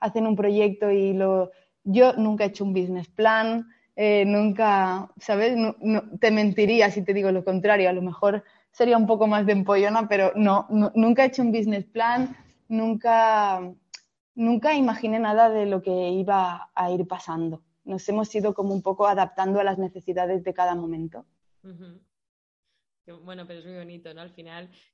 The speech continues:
Speaker 2: como me estabas contando antes, que eres muy sensible, ¿no? Y, y, y, pues, al final como que va un poco en tu, en tu personalidad, ¿no? Lo de dejarte llevar más que, eh, el organizar tanto. Y luego es verdad que,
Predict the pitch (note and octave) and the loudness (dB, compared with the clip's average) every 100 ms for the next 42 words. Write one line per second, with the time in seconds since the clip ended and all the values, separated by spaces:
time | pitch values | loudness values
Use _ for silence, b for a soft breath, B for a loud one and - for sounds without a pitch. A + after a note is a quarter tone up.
0 | - F#3 F3+ F3+ F3+ F3+ G3 F#3+ F#3 F#3 | -20 -18 -16 -16 -18 -18 -16 -16 -14 -16
1 | F#3+ F#3 F3+ F#3+ F3+ D#3+ F#3 F3 F3+ F3 | -16 -18 -20 -20 -20 -20 -20 -20 -20 -20
2 | G3 G3+ F3 F3 G3+ G3 F3+ A2 E3+ E3+ | -20 -18 -18 -18 -18 -18 -20 -20 -20 -20
3 | E3 _ _ _ _ - - F#3 F#3 F3+ | -20 _ _ _ _ -20 -20 -20 -20 -20
4 | F3+ F3+ F3+ F3+ F#3+ G3+ G3+ F#3+ F#3 F3+ | -20 -20 -16 -16 -18 -20 -20 -20 -18 -18
5 | F3+ G3 G#3 F#3 G3 G3 - G3 G3 G3+ | -18 -20 -20 -20 -18 -18 -18 -20 -20 -20
6 | F3+ F#3 E3+ E3+ F3 F#3 F#3 F3 G3 G3 | -20 -20 -20 -16 -14 -14 -14 -16 -14 -14
7 | F3+ E3+ F3 F3+ F#3+ F#3 G3+ G3 G3 F#3+ | -14 -16 -16 -14 -16 -14 -14 -12 -12 -12
8 | F#3+ F#3+ F#3 F3+ - F#3 F#3 F#3+ F#3 C#3+ | -12 -14 -16 -16 -16 -14 -14 -12 -12 -12
9 | F#3+ F#3+ F3+ F3 E3+ F#3+ F3+ F3+ F3+ F3+ | -12 -12 -12 -16 -18 -18 -18 -16 -18 -18
10 | D3+ G3 B3 D4+ C#4 A#3+ C4+ C4+ G3 D#3 | -20 -16 -14 -12 -14 -14 -16 -16 -18 -20